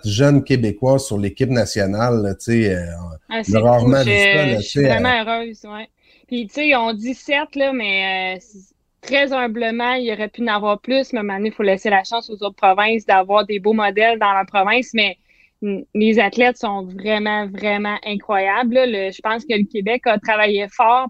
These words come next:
Speaker 2: pendant la pandémie, puis là, ça porte fruit, puis on a vu, euh, un, tu sais, on se l'est fait dire au championnat canadien, les autres provinces venaient nous voir. «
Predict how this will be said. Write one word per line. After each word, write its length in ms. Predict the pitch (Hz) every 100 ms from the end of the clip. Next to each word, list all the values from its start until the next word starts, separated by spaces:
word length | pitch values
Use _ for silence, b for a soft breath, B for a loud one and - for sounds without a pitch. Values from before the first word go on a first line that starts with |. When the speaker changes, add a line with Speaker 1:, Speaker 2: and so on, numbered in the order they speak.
| -
Speaker 2:
pendant 280 | 220 220 240
la 160 | 277 247
pandémie, 600 | - 226 220 226 226 262 392 _ _ _ _ _ -
puis 260 | 226 226 226
là, 240 | 233 285
ça 240 | 285 220 196
porte 300 | 247 226 240 214 -
fruit, 340 | 220 240 277
puis 140 | 277 220
on 60 |
a 160 | 202 190
vu, 320 | 190 233 247
euh, 460 | 226 202 196 190 185 -
un, 220 | 202 196
tu 60 | 185
sais, 100 | 226
on 100 | 202
se 120 | -
l'est 160 | 214 214
fait 180 | 220
dire 160 | 196 247
au 20 |
championnat 360 | 240 202 190 196
canadien, 420 | 202 196 196 254
les 240 | 226 214
autres 220 | 214 240 233
provinces 680 | 240 214 214 240 254 - 202
venaient 280 | 208 214 220
nous 340 | 214 208 226 233
voir. « 500 | 208 214 226 247 269